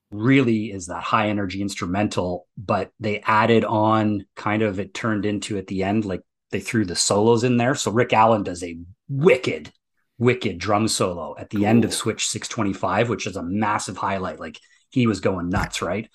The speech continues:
Speaker 1: And then beyond that, it's the closing, you know, the typical closing tracks where you get Hysteria, which again, they changed the ending up, which was fantastic. You get Sugar, you get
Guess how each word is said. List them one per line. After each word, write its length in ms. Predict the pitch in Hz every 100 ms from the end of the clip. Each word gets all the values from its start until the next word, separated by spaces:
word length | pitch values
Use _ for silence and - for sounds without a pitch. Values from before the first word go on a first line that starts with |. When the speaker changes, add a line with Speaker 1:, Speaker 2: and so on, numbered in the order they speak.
| - - - -
Speaker 1:
And 140 | 127 123
then 160 | 131
beyond 340 | 127 127 120 113
that, 300 | 110 113 123
it's 180 | 104 -
the 100 | 117
closing, 760 | - 117 113 110 107 101 95 _ _ _ -
you 80 | 190
know, 120 | 135
the 80 | 127
typical 400 | 190 185 127 104
closing 340 | 113 104 101
tracks 380 | 98 101 98 -
where 100 | 98
you 80 | 92
get 240 | 104 101 -
Hysteria, 580 | - - 110 107 107
which 220 | 104 101 104
again, 420 | 101 101 117 120 -
they 100 | 95
changed 340 | - 104 90
the 100 | 98
ending 260 | 110 110 113
up, 160 | 117
which 160 | 98 -
was 140 | 90
fantastic. 760 | - 92 101 107 104 113 104 - _ - _
You 100 | -
get 160 | 98 110
Sugar, 420 | - 107 98 98
you 120 | 95
get 220 | 92 104